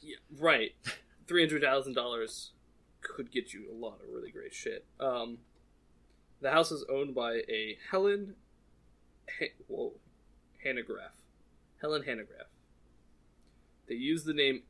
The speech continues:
Anderson as their fake name. Basically, they're hiding out at this point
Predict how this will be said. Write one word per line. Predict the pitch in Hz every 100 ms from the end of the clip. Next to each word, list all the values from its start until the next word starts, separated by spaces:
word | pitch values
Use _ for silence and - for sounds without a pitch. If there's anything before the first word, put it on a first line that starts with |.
| -
Anderson | 208 214 147 - - - - _
as | 120 117
their | 113 117 - -
fake | 110 -
name. | - - - _ _ _ -
Basically, | 165 151 151
they're | 131
hiding | 117 113 107
out | 107
at | -
this | 110
point | - 113 113